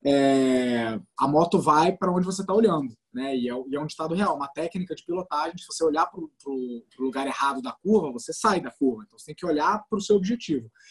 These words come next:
E na vida é a mesma coisa. Onde você direciona a sua energia, que na prática é o seu tempo, a vida vai pra aquele lado, né? Então, é, de fato, é tomar as rédeas, tomar o controle, né, do seu, da sua existência. Que dica boa, Érica. Obrigado, obrigado.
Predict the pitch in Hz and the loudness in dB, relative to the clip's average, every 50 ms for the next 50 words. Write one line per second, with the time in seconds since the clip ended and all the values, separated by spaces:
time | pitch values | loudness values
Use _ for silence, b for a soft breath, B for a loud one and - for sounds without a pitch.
0 | b b _ 208 214 240 240 180 208 220 233 240 233 240 233 247 247 247 - 190 | b b _ 4 6 6 6 4 4 4 4 4 4 2 2 2 -2 0 2 2
1 | 160 135 131 139 143 147 160 156 - 170 160 185 196 202 190 - - 156 147 135 | 2 2 0 -4 -8 -8 -10 -10 -10 -6 -4 -2 -2 -2 -4 -8 -10 -12 -12 -12
2 | - - 170 185 185 156 139 120 127 135 131 123 - _ _ _ _ _ _ - | -10 -8 -6 -6 -4 -6 -6 -6 -2 -2 -2 -2 -2 _ _ _ _ _ _ -4
3 | 156 170 165 160 - 160 151 143 139 - - - 139 127 - 151 135 - _ 170 | 0 0 0 0 0 -2 -2 -2 -2 -4 -8 -8 -8 -6 -4 -6 -6 -4 _ -2
4 | 190 226 240 233 - 151 127 - _ _ _ _ _ _ _ - 180 151 175 175 | 0 0 0 -2 -2 -6 -10 -10 _ _ _ _ _ _ _ -6 -2 -2 0 0
5 | 185 165 175 180 185 170 165 - 190 214 202 170 143 131 123 117 - _ _ - | 2 0 0 -2 -4 -6 -4 -2 0 0 0 0 -2 -4 -6 -12 -20 _ _ -8
6 | 127 135 143 143 139 - - 147 151 165 170 165 156 151 135 165 - - 165 170 | -6 -4 -4 -4 -6 -4 -4 -4 -2 -2 -2 -2 -4 -2 -2 -2 0 0 0 0
7 | - 165 - 185 180 175 175 180 - 147 156 165 170 156 151 - - 156 151 151 | 0 -4 -4 -2 0 0 0 -2 -2 -4 -2 -2 -2 -2 -2 -6 -6 -8 -6 -6
8 | 151 - - 165 151 127 - 147 151 165 175 175 156 - - _ _ _ _ _ | -8 -8 -8 -8 -8 -6 -2 2 4 4 4 4 0 -4 -8 _ _ _ _ _
9 | _ _ 135 135 139 143 139 127 135 131 - - - 139 135 135 131 117 135 123 | _ _ -4 -2 -2 -2 -2 -2 -4 -6 -4 -4 -2 -2 0 0 -2 -2 -4 -6
10 | - 147 147 143 - - 143 131 120 143 147 - 208 196 196 202 220 220 196 185 | -2 -2 -4 -4 -2 -4 -4 -4 -4 -6 -2 -2 0 0 2 2 2 2 4 4
11 | 185 196 208 196 175 160 139 131 - 139 139 170 196 190 208 180 175 190 185 156 | 4 6 6 4 4 2 0 -2 -4 -4 -4 -4 -2 0 -2 0 0 -2 -4 -2
12 | 135 - - - - 156 170 170 190 175 175 170 151 143 - | -2 -4 -4 -4 -8 -8 -4 -2 0 0 0 0 -2 -6 -10